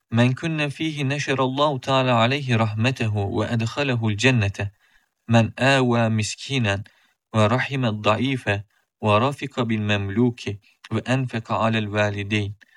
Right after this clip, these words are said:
Dört haslet var. Kimde bulunursa Allah Teala onu ateş üzerine haram kılar, eşit uzaklaştırır ve şeytandan onu korur. A.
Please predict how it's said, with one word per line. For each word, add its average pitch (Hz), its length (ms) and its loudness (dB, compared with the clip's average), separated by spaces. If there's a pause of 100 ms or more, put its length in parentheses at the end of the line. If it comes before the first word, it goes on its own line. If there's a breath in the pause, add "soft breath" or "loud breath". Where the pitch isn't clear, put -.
(840 soft breath)
Dört 160 260 0
haslet 151 440 -2
var. 101 240 -2 (720)
Kimde 139 420 2
bulunursa 113 760 0
Allah 120 360 0
Teala 120 380 -2
onu 113 240 0
ateş 120 300 -4
üzerine 107 320 -2
haram 107 380 0
kılar, 101 380 -8 (180)
eşit 117 280 -4
uzaklaştırır 101 840 -4 (420)
ve 110 100 4
şeytandan 120 600 2
onu 101 300 -2
korur. 101 320 -8 (960)
A. 131 240 6